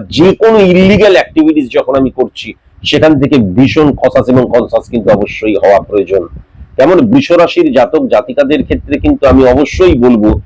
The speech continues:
যে স্বামী ভাগ্য বা স্ত্রী ভাগ্য অত্যন্ত পজিটিভ, কিন্তু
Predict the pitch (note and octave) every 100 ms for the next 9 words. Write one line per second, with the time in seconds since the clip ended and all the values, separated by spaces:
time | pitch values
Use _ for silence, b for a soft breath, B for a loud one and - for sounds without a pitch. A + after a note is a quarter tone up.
0 | - - - G2+ C3 D3 - - - D3+
1 | C3+ D3 D3+ D#3 C#3+ - D3+ E3 D3 D#3
2 | D3+ D3 - G#3 G#3 D#3 C#3+ C3 B2 B2
3 | - _ - - - - - - C3+ -
4 | C3